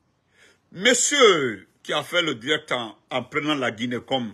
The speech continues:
dans, dans vos exemples, je voudrais te dire, mon frère, j'ai essayé de, de prendre l'intervention du chef du gouvernement, le premier ministre indien. Vous savez, il était en voyage en Ukraine.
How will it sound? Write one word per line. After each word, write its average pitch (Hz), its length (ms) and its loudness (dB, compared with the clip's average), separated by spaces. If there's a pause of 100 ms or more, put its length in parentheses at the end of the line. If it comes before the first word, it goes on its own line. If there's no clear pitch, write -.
dans, 113 300 0 (120)
dans 127 160 4
vos 117 180 -2
exemples, 135 580 -2 (640)
je - 140 2
voudrais 240 320 6
te 214 80 -6
dire, 190 160 0
mon 143 160 0
frère, 127 360 0 (1400)
j'ai 202 340 6
essayé 277 380 6
de, 185 100 2 (340)
de 156 120 2
prendre 202 380 -2
l'intervention 202 760 -2
du 165 140 -10
chef 214 320 -2
du 156 100 -6
gouvernement, 151 400 -2
le 156 60 -12
premier 220 200 -2
ministre 165 360 -6
indien. 170 460 2 (720)
Vous 131 80 -8
savez, 196 300 4
il 165 80 2
était 175 180 2
en 202 120 2
voyage 180 420 4
en 135 200 2
Ukraine. 143 360 -8